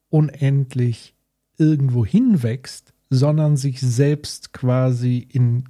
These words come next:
Gang hält, erneuert, nachwachsende Ressourcen und so weiter. Nur wenn man mehr Ressourcen in einem Zeitraum entnimmt, wie da ist,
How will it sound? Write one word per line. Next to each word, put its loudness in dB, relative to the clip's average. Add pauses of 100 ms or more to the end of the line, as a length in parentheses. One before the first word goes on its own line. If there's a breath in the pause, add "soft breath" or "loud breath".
(140)
Gang 2
hält, 0
erneuert, 0 (560 loud breath)
nachwachsende 0
Ressourcen -2
und -2
so -2
weiter. -2
Nur 4
wenn 2
man 0
mehr 2
Ressourcen -2
in -2
einem 0
Zeitraum -2 (220)
entnimmt, 2
wie -2
da 0
ist, -6